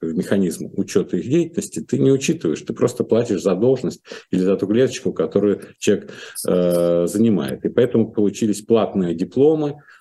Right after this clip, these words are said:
об образовании, если нужно было на какой-то позиции быть с высшим образованием и так далее. И вот придумали они Вашингтонский консенсус, так называемый, в конце восьмидесятых годов, в которых сказали:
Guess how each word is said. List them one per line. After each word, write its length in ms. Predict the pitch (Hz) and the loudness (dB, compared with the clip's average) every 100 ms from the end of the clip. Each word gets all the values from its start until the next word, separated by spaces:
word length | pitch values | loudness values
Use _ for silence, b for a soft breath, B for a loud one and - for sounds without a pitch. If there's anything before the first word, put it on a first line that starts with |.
| _ | _
об 180 | 107 117 | 0 0
образовании, 920 | 104 110 117 110 110 104 101 101 98 | 2 0 2 2 2 2 2 2 2
если 200 | 90 - | -2 -2
нужно 300 | 95 95 101 87 | 0 0 0 0
было 200 | 90 87 | 0 0
на 100 | 87 | -4
какой-то 320 | - 95 - | -2 -2 0
позиции 440 | 90 87 87 - | -2 0 -2 -2
быть 200 | 87 90 | -2 -4
с 60 | - | -2
высшим 300 | 90 - 85 | -4 -2 -4
образованием 500 | 80 82 87 82 156 | -2 0 0 0 0
и 20 | |
так 220 | - - | 0 0
далее. 220 | 73 65 - B B B _ | -6 -10 -14 B B B _
И 80 | 123 | 2
вот 180 | 220 | 2
придумали 460 | 220 151 135 127 110 | 2 2 4 4 4
они 240 | 101 104 | 4 4
Вашингтонский 680 | 98 101 107 101 107 95 - | 2 0 -2 0 0 0 -2
консенсус, 580 | 90 98 98 160 180 - | -2 -2 2 2 2 -2
так 160 | - - | -4 0
называемый, 460 | 131 127 123 117 | 2 4 4 2
в 80 | 113 | 0
конце 260 | - 113 110 | -2 0 0
восьмидесятых 580 | 101 - 98 95 - 92 | 0 -2 -2 -4 -2 0
годов, 380 | 92 92 87 | 2 2 -2
в 20 | - | -2
которых 320 | 95 170 147 | 0 2 0
сказали: 520 | - 101 82 73 73 | 0 0 0 -2 -4